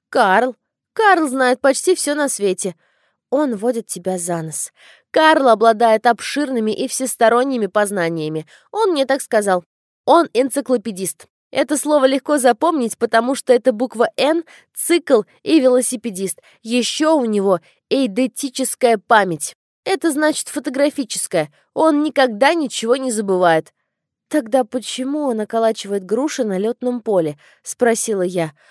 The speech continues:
«Потому что его держат в резерве», похвасталась она. Разговаривать с Сундиной все равно, что общаться с неработающими часами с кукушкой. Никогда не знаешь, когда выскочит птичка, пока не уберешь гирьку.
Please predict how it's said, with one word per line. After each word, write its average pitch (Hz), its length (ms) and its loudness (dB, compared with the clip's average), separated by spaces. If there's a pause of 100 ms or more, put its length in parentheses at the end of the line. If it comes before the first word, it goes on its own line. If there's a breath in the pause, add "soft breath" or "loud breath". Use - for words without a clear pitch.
(180 soft breath)
«Потому 277 440 4
что - 180 -2
его 339 200 6
держат 240 400 2
в 302 40 -4
резерве», 247 560 2 (220)
похвасталась 180 680 -2
она. 170 300 -6 (600 soft breath)
Разговаривать 302 680 2
с - 60 -6
Сундиной 269 500 -2
все 233 200 -6
равно, 269 200 -4
что 185 240 -2
общаться 254 420 -4
с - 80 -10
неработающими 180 800 -6
часами 180 440 -8
с - 80 -8
кукушкой. 156 600 -12 (460)
Никогда 302 460 -2
не 220 120 -4
знаешь, 269 320 -6
когда 185 300 -4
выскочит 202 480 -10
птичка, - 580 -8 (280 soft breath)
пока 269 320 -2
не 226 160 -2
уберешь 175 380 -2
гирьку. 160 480 -10